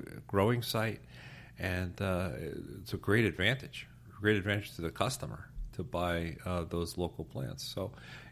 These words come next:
you know, most of the time, uh, for instance, roses.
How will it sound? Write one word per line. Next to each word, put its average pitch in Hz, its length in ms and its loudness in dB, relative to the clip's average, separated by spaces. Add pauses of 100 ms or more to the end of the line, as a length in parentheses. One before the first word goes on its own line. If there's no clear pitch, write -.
you 123 100 2
know, 110 80 6
most 107 280 2
of 110 100 -4
the - 60 -12
time, 104 460 2
uh, 78 120 -4
for 104 200 2
instance, 101 520 0
roses. 120 560 8